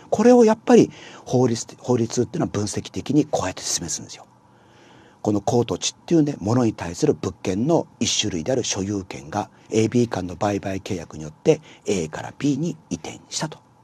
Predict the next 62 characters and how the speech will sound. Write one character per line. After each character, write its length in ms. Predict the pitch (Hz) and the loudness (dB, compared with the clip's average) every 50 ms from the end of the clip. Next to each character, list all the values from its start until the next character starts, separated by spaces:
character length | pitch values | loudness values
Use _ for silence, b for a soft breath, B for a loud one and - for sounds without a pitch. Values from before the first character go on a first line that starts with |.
| _ _ _ _ _ _ _ _ - - - - - - - - | _ _ _ _ _ _ _ _ -20 -20 -20 -20 -20 -20 -10 -8
こ 120 | - - | -8 -6
れ 60 | - | -6
で 80 | - - | -10 -14
す。 120 | - - - - - - - - - - - - - - - - | -16 -16 -16 -16 -16 -16 -18 -20 -20 -20 -20 -20 -20 -20 -20 -16
ね。 140 | - 82 - - B B B B B | -14 -14 -14 -14 B B B B B
こ 120 | - 220 | 2 2
れ 60 | 226 | 2
で 80 | 202 202 | 2 2
晴 200 | 175 - 180 139 | -2 -2 -2 -4
れ 60 | 113 | -2
て 200 | - - - - - _ _ | -2 -4 -8 -8 -10 _ _
お 80 | - - | -14 -12
し 200 | - - - - - | -12 -12 -12 -12 -8
ま 100 | - 131 | -6 -6
い 80 | 120 | -6
と。 120 | 117 - - _ _ _ _ - | -8 -10 -20 _ _ _ _ -10
ね。 140 | 139 151 - - | -10 -10 -8 -4
ま 80 | 180 185 | 0 2
だ 80 | 156 | 2
一 140 | 120 - - | 2 4 2
応 60 | 139 | 2
こ 120 | - 160 151 | 4 4 4
の 60 | 151 | 4
後 160 | 147 - 82 | 2 0 -4
ね、 180 | 80 82 - B B B B B B B | -8 -8 -10 B B B B B B B
ま 100 | 165 147 | 0 0
あ、 80 | B B B B B B | B B B B B B
登 200 | - 156 139 131 - | 2 2 2 2 2
記 80 | 98 | 0
の 80 | 90 82 | -4 -4
移 40 | 80 | -6
転 180 | - - 80 | -6 -8 -8
だ 100 | 78 76 | -8 -8
と 100 | - - | -10 -12
か 80 | - 82 | -10 -8
い 20 | |
ろ 100 | 87 104 | -6 -6
い 40 | 87 | -4
ろ 60 | 87 | -4
ね、 140 | 98 120 131 | -4 -4 -4
こ 120 | - - 135 | -2 -2 -2
の 60 | 120 | -2
後 120 | 117 - | -2 -4
ま 100 | 85 82 | -6 -6
た 100 | 78 - | -6 -6
お 100 | 76 92 | -6 -6
い 80 | 95 90 | -6 -6
お 60 | 87 | -8
い 40 | 80 | -8
出 100 | 82 95 | -8 -10
て 120 | 78 82 | -10 -12
き 120 | 80 - - | -14 -14 -16
ま 120 | - - | -16 -16
す 80 | - - | -10 -8
け 80 | 147 | -6
ど、 140 | 147 196 170 | -4 -4 -4
と 160 | - - 214 | -4 0 2
り 80 | 240 269 | 4 4
あ 40 | 320 | 4
え 40 | |
ず 140 | 302 - - | 2 0 -2
ね、 140 | 98 - - | -6 -6 -8